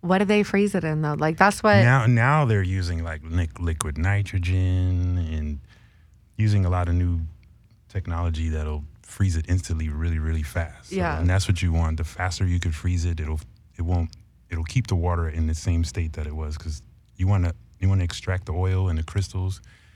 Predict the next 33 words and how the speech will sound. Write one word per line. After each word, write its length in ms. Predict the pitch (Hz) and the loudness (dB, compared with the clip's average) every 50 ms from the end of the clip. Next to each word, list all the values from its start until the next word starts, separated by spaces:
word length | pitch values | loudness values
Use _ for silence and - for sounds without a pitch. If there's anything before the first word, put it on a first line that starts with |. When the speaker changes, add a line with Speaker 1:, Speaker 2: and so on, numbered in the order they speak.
| _ _ _ - _ - | _ _ _ -20 _ -10
Speaker 2:
and 360 | 78 78 76 76 76 73 76 - - - - | -8 -6 -6 -4 -6 -6 -8 -12 -12 -4 0
not 320 | 85 87 87 80 78 73 | 0 2 2 0 -2 -8
the 80 | - 78 | -14 -14
water. 320 | 76 76 76 71 73 - - - - _ _ _ _ _ | -12 -12 -12 -14 -14 -18 -20 -20 -20 _ _ _ _ _
So 340 | - - - 78 78 76 73 - | -20 -20 -16 -14 -12 -12 -10 -4
in 100 | - 82 | 0 0
order 220 | 82 85 87 82 82 | 2 2 2 0 0
to 140 | 80 - - | 0 -2 -2
do 200 | 73 - 104 117 | 2 4 4 4
that, 240 | 101 87 78 78 76 - | 4 2 0 0 -4 -4
it 60 | - 78 | -2 -2
has 200 | 82 82 80 - | 0 0 0 -2
to 100 | - 78 | -4 -4
be 160 | 76 76 76 | -4 -4 -4
really, 340 | 78 80 80 82 82 80 78 | -4 -4 -2 -2 -2 -2 -2
really, 240 | 78 78 78 78 | -4 -4 -4 -6
really 260 | 76 73 73 73 73 69 | -6 -8 -10 -10 -12 -12
cold. 340 | - - 80 73 71 71 - - - - _ _ _ - - _ _ _ _ _ - | -8 -8 -8 -6 -8 -10 -14 -18 -20 -20 _ _ _ -20 -20 _ _ _ _ _ 0
That's, 200 | 107 127 - - | 0 2 0 0
that's 240 | - - 120 117 - | 0 0 0 0 0
the 80 | - 92 | -2 -2
extraction 480 | 85 - - 98 87 80 - - 85 78 | -2 0 0 -2 -2 -2 -4 -8 -10 -8
part, 240 | - 80 78 78 | -8 -10 -10 -10
but 200 | - - 78 73 - - | -8 -10 -10 -10 -6 -4
Speaker 1:
Yeah. 440 | 190 190 196 185 175 170 165 170 165 - - | 0 0 2 2 2 0 -2 -4 -6 -10 -8
Speaker 2:
the 140 | - 95 95 | -2 0 0
part 320 | 87 - 117 113 107 87 | 2 4 4 4 2 2
where 180 | 90 95 92 92 | 2 2 2 2
we 220 | 90 87 87 87 82 - - - | 2 0 -2 -4 -6 -10 -16 -14
take 200 | - - 90 - | -8 -8 -6 -6
the 100 | - 80 | -6 -10
plant 320 | - - 104 98 82 82 | -2 0 0 0 0 -2
down 420 | 82 82 80 80 80 80 80 80 | -2 0 0 0 2 2 0 0